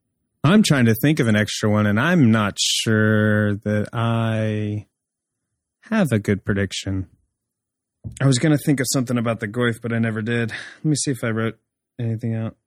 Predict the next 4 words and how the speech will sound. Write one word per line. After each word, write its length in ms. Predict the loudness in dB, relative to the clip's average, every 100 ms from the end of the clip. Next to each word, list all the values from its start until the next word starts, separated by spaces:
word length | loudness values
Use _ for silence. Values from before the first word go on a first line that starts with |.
| _ _ _ _ _ _ _ -2
Oh, 320 | 2 2 2 -4 _ _ _ _ _ _ _ -4
I 100 | 0
did 240 | 2 4
write 240 | 2 0